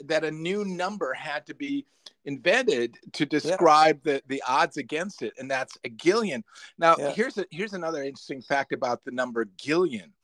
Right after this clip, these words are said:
Speaker 1: The simple addition, if you were to add, like,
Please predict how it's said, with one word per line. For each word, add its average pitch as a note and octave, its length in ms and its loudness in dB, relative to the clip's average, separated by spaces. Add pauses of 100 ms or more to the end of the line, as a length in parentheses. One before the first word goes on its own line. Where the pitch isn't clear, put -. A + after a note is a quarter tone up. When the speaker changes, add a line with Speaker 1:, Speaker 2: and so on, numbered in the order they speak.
(480)
Speaker 1:
The C#3+ 80 -2
simple A3+ 540 -2
addition, C#3+ 720 0 (500)
if - 140 -12
you G#3 120 -4
were A3+ 120 4
to F#3 120 2 (120)
add, C3 420 2
like, C3 160 -4